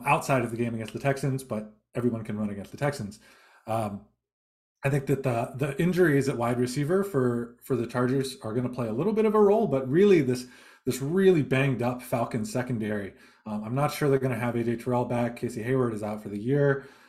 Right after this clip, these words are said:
Uh, those were two pretty high quality cornerbacks, although Terrell was not playing well this year prior to his injury, um, that, that would be really useful in slowing down this,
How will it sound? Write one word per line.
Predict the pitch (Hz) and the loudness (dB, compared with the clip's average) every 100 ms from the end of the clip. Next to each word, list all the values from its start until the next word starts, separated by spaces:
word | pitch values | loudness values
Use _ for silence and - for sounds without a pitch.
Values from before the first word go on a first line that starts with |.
| _ - | _ -6
Uh, | 107 107 | -4 -2
those | 120 127 | -2 -2
were | 110 | -2
two | - 143 143 135 131 - _ _ 131 | -4 0 2 2 0 -6 _ _ -8
pretty | 175 147 | -4 -2
high | 104 117 135 | -2 -2 -2
quality | 135 123 135 127 110 104 | 0 0 2 2 0 -4
cornerbacks, | - 147 156 107 101 98 | -4 -2 0 -2 -4 -8
although | 104 104 | -8 -8
Terrell | 104 117 113 | -8 -6 -4
was | 101 101 | -6 -6
not | 110 110 | -8 -6
playing | 110 104 | -6 -4
well | 107 107 | -4 -4
this | 104 | -6
year | 104 95 | -10 -12
prior | 104 95 98 | -10 -10 -10
to | |
his | 98 110 | -8 -6
injury, | 127 117 107 - - - _ | -4 -4 -6 -12 -20 -20 _
um, | 104 104 107 104 107 - | -8 -4 -4 -6 -8 -6
that, | 120 123 - - | -6 -6 -8 -8
that | 120 113 | -6 -6
would | 110 - - - 135 | -8 -10 -18 -14 -8
be | 117 | -6
really | 110 175 165 | -2 0 2
useful | 139 143 - 117 | 0 0 0 -2
in | 107 | -2
slowing | 107 127 123 117 | -2 0 0 0
down | 113 117 107 | 0 0 -2
this, | 104 - | -6 -10